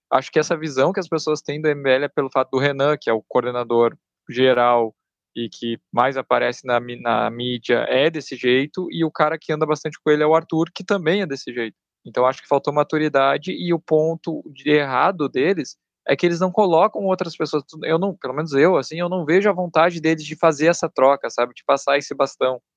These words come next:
E quando tu não faz essa troca, é muito fácil, ah, a imagem do movimento ser colada à tua imagem.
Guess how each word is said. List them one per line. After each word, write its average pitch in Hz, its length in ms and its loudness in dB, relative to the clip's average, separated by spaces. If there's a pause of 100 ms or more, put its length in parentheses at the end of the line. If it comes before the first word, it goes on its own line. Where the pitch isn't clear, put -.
(260)
E 139 220 -4
quando 185 300 0
tu 190 100 -6
não 175 540 -2
faz 165 240 0
essa 151 240 -6
troca, 147 520 2 (200)
é 147 160 -2
muito 160 400 -6
fácil, 160 480 -4 (420)
ah, 135 440 2
a 143 40 -2
imagem 147 400 -2
do 160 80 -16
movimento 151 400 -10
ser - 140 -6
colada 151 420 2
à - 20 2
tua 170 240 -2
imagem. 165 520 -2